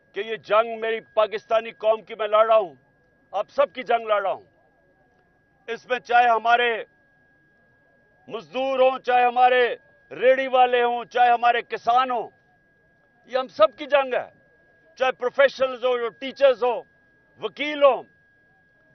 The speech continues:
इस मुल्क के हमारे सरकारी नौकर हो, हमारी पुलिस वाले हो, हमारे फौज वाले हो, ये सबकी जंग है। क्यों हमारा मुल्क आज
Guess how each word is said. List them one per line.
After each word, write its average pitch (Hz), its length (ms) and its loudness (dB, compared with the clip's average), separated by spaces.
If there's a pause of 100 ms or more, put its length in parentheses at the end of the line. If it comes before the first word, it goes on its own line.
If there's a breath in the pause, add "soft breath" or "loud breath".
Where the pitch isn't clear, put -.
(880)
इस 233 200 -8
मुल्क 254 240 -6
के 269 120 2
हमारे 247 300 4
सरकारी 254 520 0
नौकर 254 400 -4
हो, 240 160 0
हमारी 233 260 0
पुलिस 262 400 -10
वाले 240 240 0
हो, 233 60 -2
हमारे 233 240 -2
फौज 262 340 -2
वाले 240 240 -2
हो, 175 200 -10 (760)
ये 254 100 -6
सबकी 302 400 0
जंग 254 300 -2
है। 123 180 -6 (1120)
क्यों 226 240 -6
हमारा 226 340 2
मुल्क 240 400 0 (800)
आज 233 140 0